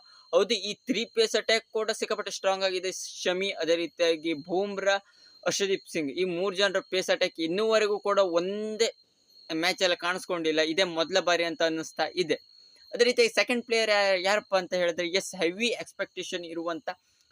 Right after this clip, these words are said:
ನಿತೀಶ್ ಕುಮಾರ್ ರೆಡ್ಡಿ ಅವರು. ಹೌದು, ಈ ಬಾರಿಯ ಬಿ ಜಿ ಟಿಯ ಪರ್ಫಾರ್ಮೆನ್ಸ್ ನೋಡ್ತಾ ಇದ್ರೆ, ಅದೇ ರೀತಿ ಟಿ ಟ್ವೆಂಟಿ ಫಾರ್ಮ್ಯಾಟ್ ಅಲ್ಲೂ ಕೂಡ ಒಳ್ಳೆ ಪರ್ಫಾರ್ಮೆನ್ಸ್ ಈ ನಿತೀಶ್ ಕುಮಾರ್ ರೆಡ್ಡಿ ಅವರಿಂದ ಬಂದಿತ್ತು. ಅದೇ ರೀತಿಯಾಗಿ ಪ್ರೊವೈಡ್ ಆಗ್ಬಹುದಾಗಿತ್ತು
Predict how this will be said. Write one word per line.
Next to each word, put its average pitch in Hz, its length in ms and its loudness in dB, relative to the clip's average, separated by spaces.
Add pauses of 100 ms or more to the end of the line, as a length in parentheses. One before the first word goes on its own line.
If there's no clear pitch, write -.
ನಿತೀಶ್ 196 300 -4
ಕುಮಾರ್ 160 300 -4
ರೆಡ್ಡಿ 151 280 -2
ಅವರು. 127 180 -2 (380)
ಹೌದು, 214 220 4
ಈ 214 180 -2
ಬಾರಿಯ 214 240 2
ಬಿ 190 260 -4
ಜಿ 208 120 -4
ಟಿಯ 202 220 -2
ಪರ್ಫಾರ್ಮೆನ್ಸ್ 190 680 0
ನೋಡ್ತಾ 185 320 0
ಇದ್ರೆ, 180 200 4
ಅದೇ 175 160 2
ರೀತಿ 175 300 -2
ಟಿ 180 180 -6
ಟ್ವೆಂಟಿ 185 260 -6
ಫಾರ್ಮ್ಯಾಟ್ 170 440 -2
ಅಲ್ಲೂ 170 160 -2
ಕೂಡ 165 160 0
ಒಳ್ಳೆ 175 280 4
ಪರ್ಫಾರ್ಮೆನ್ಸ್ 175 680 -4
ಈ 190 300 -6 (380)
ನಿತೀಶ್ 170 280 -4
ಕುಮಾರ್ 180 240 -2
ರೆಡ್ಡಿ 165 220 2
ಅವರಿಂದ 170 280 2
ಬಂದಿತ್ತು. 156 500 -2
ಅದೇ 160 340 0
ರೀತಿಯಾಗಿ 196 520 0
ಪ್ರೊವೈಡ್ 190 480 0
ಆಗ್ಬಹುದಾಗಿತ್ತು 180 1000 0